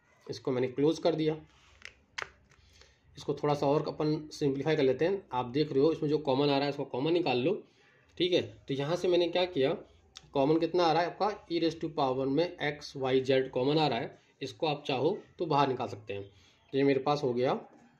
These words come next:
e raise to power एक्स वाई जेड बाहर हो गया, डॉट एक्स बाहर है ही, यहाँ रह गया एक्स वाई जेड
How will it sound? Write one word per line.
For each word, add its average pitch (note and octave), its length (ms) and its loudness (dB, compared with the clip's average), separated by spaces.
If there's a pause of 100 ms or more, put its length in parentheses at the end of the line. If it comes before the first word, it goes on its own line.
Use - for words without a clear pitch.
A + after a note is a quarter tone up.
(460)
e F3 140 2
raise F3 180 6
to E3+ 140 -4
power B2+ 340 2 (200)
एक्स C#3+ 340 0
वाई B2 260 -2
जेड B2 320 0
बाहर B2+ 220 4
हो D3+ 120 8
गया, C3 220 0 (380)
डॉट C3+ 440 -2
एक्स D#3 300 -2
बाहर B2 300 -4
है B2 140 -4
ही, B2+ 200 -2 (500)
यहाँ D3 220 -2
रह D3+ 140 4
गया C#3 240 2 (640)
एक्स - 500 -4
वाई B2 300 -4
जेड B2+ 420 2